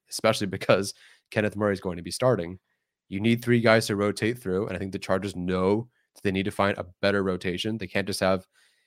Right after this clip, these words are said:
you know, rotation was such a problem for them, problem for them last year, right? Okay, we have Joey Bosa and Chandler Nwosu. Great. Who's back there? Uh, who's after that? Fackrell and Rumph, who had sixteen pressures total. Ugh. Derwin James and Nasir Adderley. They're great. Who's behind them? Alohi Gilman and Mark Webb,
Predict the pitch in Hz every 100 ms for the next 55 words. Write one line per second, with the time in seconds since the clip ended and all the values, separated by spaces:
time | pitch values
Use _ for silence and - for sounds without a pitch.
0 | _ 117 117 117 151 131 110 98 - 113
1 | 131 98 87 92 87 - 117 98 92 85
2 | 85 80 - 80 78 104 131 - _ _
3 | _ - 117 123 117 110 135 123 120 110
4 | 98 107 107 113 90 85 107 90 98 117
5 | 107 - 85 90 95 98 90 104 104 101
6 | 101 95 - _ _ _ _ - 95 -
7 | 104 98 90 95 78 - 87 - - -
8 | 95 95 92 92 - 95 - - _ _
9 | - - - - _ _ _ _ _ _
10 | 113 120 117 123 113 107 120 117 120 101
11 | 82 92 _ 127 127 120 131 113 - -
12 | _ _ _ 127 123 117 123 95 82 -
13 | 113 117 113 113 104 107 101 110 92